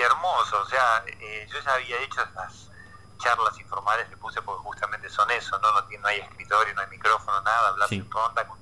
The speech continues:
Speaker 1: diez o quince chicos y chicas. Eh, la premisa es hacerlas ad honorem de mi parte y por supuesto que sean gratuitas, ¿no? Siempre algún municipio me da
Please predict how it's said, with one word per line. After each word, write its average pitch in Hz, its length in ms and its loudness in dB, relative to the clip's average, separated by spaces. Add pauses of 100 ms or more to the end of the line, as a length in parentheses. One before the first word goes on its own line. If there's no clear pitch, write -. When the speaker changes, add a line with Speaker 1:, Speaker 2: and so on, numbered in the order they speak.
Speaker 1:
diez - 200 -18
o - 80 -12
quince 104 380 -14
chicos - 320 -10 (100)
y - 20 -20
chicas. - 360 -16 (720)
Eh, 107 340 -8 (340)
la 104 160 2
premisa 131 420 -2
es 110 60 0
hacerlas 107 440 2
ad 104 120 4
honorem 131 440 0 (100)
de - 80 -18
mi - 140 -20
parte 143 680 -2 (140)
y - 60 -16
por 104 160 -2
supuesto - 380 -8
que 107 100 -12
sean - 180 -8
gratuitas, 104 640 -4
¿no? 123 200 -2 (380)
Siempre 120 320 0
algún 110 240 -6
municipio 107 640 -6
me 101 100 0
da 101 520 4